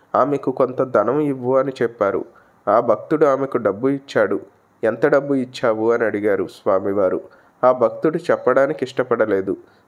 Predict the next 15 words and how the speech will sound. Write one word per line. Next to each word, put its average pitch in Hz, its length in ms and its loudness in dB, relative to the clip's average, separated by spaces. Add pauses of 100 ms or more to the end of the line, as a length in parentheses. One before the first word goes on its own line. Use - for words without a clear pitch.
స్వామివారు 120 600 2
కేవలం 120 540 0
కనుసైగ 131 640 -2
ద్వారా 117 360 2
ఆజ్ఞాపిస్తే 110 680 -2
లక్షలు, 120 460 -2
కోట్లు 123 440 -2
ఇచ్చే 123 300 -2
భక్తులు 120 440 -2
ఉన్నారని 110 500 0
అతనికి 104 400 -4
తెలుసు. 107 460 -6 (500)
కానీ 127 280 2
స్వామివారు 131 640 0
సమాధానం 127 640 0